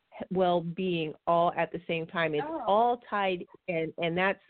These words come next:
Speaker 1: probably almost a topic for another time. But I wanted to share this comment. It's from James, and he says,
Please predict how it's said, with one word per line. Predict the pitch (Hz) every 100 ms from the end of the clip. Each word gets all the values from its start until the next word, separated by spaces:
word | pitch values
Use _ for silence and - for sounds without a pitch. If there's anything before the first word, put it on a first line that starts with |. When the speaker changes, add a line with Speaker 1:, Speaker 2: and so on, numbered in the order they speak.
| -
Speaker 1:
probably | - 214 202 185 180
almost | 175 175 175
a |
topic | - 170 170 170
for | - 175
another | 170 175 165
time. | - 208 175 156 - - - -
But | 185 208 -
I | 208
wanted | 214 226 220 190
to | 214 -
share | 220 208
this | 190 -
comment. | 269 277 240 208
It's | 196 196
from | 196 175
James, | 170 262 269 214
and | 185
he | 214 214 214
says, | 208 190